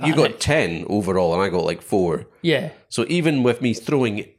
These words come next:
Speaker 1: everything into that last roll, I still ended up, like, you, you had two and a half times the score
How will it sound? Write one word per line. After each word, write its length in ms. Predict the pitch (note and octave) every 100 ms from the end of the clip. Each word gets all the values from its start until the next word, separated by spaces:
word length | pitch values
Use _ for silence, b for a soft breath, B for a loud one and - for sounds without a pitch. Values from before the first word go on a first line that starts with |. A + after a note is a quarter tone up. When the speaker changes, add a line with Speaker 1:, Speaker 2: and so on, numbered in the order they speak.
| -
Speaker 1:
everything 540 | D#3 D#3+ C3+ G#2+ F#2+
into 180 | G2 E2+
that 160 | F2
last 320 | F2 F2+ E2+ -
roll, 220 | F#2 E2
I 80 | E2
still 240 | - F#2
ended 160 | F2+ F2
up, 180 | D2+ - _ -
like, 220 | F2 E2
you, 100 | E2+
you 240 | F2 -
had 180 | F2+ E2+
two 140 | - F2+
and 80 | E2+
a 40 |
half 180 | D#2+ E2
times 320 | E2+ E2 D#2+
the 60 | -
score 420 | - E2 D2+ D2